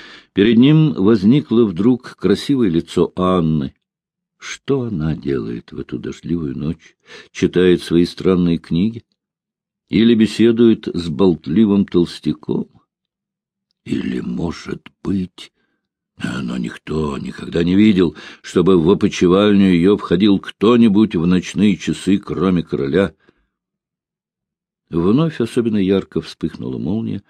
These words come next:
В сиянии небесного огня король увидел на мгновение недалеко от дороги засохшее чёрное дерево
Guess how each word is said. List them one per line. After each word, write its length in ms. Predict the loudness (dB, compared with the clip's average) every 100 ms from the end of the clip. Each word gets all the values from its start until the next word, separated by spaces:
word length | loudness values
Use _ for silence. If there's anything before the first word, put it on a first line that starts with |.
| _ -20 _
В 80 | -16
сиянии 560 | -2 2 4 4 4 2
небесного 600 | 4 2 2 -2 0 2
огня 280 | 2 0 0
король 340 | 0 2 2
увидел 380 | 2 2 2 2
на 120 | 0
мгновение 560 | -2 0 2 2 2 2
недалеко 600 | 0 2 0 0 2 2
от 180 | 0 0
дороги 400 | 2 2 2 0
засохшее 760 | 0 -2 0 0 0 -2 -2 -2
чёрное 480 | -2 -2 -2 -4
дерево 420 | -2 0 2 0